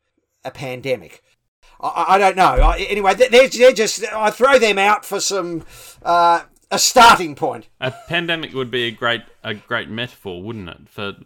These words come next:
Speaker 2: for creating dysfunction? Um, you know, uh,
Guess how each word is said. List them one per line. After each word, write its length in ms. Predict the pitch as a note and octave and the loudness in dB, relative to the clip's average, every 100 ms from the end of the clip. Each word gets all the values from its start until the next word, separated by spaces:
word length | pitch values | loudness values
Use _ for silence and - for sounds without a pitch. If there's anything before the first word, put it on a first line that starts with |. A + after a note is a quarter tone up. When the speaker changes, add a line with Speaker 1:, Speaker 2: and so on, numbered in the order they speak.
| _ _ _ | _ _ _
Speaker 2:
for 140 | A2+ G#2 | -16 -14
creating 420 | - A2 G#2 F#2+ | -12 -10 -10 -14
dysfunction? 720 | G2+ - - A2 - - D#2+ _ _ _ _ - | -16 -18 -16 -16 -16 -20 -20 _ _ _ _ -14
Um, 520 | G#2 G2+ F#2+ F#2 F2+ _ _ _ _ | -8 -8 -8 -12 -18 _ _ _ _
you 120 | - | -18
know, 340 | G2 F#2+ F#2 F#2 | -14 -12 -10 -12
uh, 500 | - F#2+ F#2 F#2 F#2+ | -12 -10 -8 -10 -12